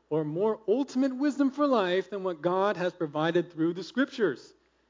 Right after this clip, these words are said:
even through Solomon in the book of Ecclesiastes. Again, this reminder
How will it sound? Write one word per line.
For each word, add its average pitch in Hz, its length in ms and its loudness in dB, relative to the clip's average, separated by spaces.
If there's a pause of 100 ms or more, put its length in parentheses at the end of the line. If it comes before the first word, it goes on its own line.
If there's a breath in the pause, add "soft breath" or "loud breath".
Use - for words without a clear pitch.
(340)
even 139 220 -6
through 165 120 -4
Solomon 160 540 -4
in 139 80 -8
the 139 80 -8
book 135 180 -6
of 131 80 -14
Ecclesiastes. 135 960 -8 (1300)
Again, 127 420 -4 (520 soft breath)
this 165 500 -2 (240)
reminder 165 800 -2